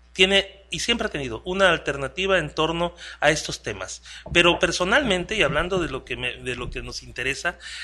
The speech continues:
en términos de cultura, yo también creo que es necesario establecer algunos mecanismos. Mire, sí, a mí me interesa ser diputado, pero yo no, no soy, no estoy casado y a lo mejor voy a resultar incómodo de ahora en adelante en estos días,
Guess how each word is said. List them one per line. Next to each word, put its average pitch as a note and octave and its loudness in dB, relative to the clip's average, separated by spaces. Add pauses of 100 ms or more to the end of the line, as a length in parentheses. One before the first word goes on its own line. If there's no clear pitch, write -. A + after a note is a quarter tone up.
(120)
en B2 -4
términos D3 -2
de B2 -6
cultura, C3+ -6
yo G3+ 2
también F#3+ -2
creo D#3+ -6 (640)
que D3+ 2
es D#3+ -4
necesario F3 2 (440)
establecer C#3+ 2
algunos F3 2
mecanismos. B2 -8
Mire, D#3 -2 (360)
sí, - 0
a - 0
mí G3 -2
me G#3+ -2
interesa F3+ -6
ser D#3+ -6
diputado, A#2 -10
pero E3 -2
yo A3+ -8
no, C4+ -6 (100)
no G3 0
soy, A3 0
no F#3+ 0
estoy G#3 0
casado F3+ 2
y E3 4
a C#3+ 6
lo D3 0
mejor E3 2
voy G#3+ 6
a G#3 4 (340)
resultar D#3+ 4
incómodo F3 4
de B2+ 4
ahora D3+ 4
en D3 0
adelante C3+ 0
en C3 -4
estos C3+ -6
días, A#2+ -4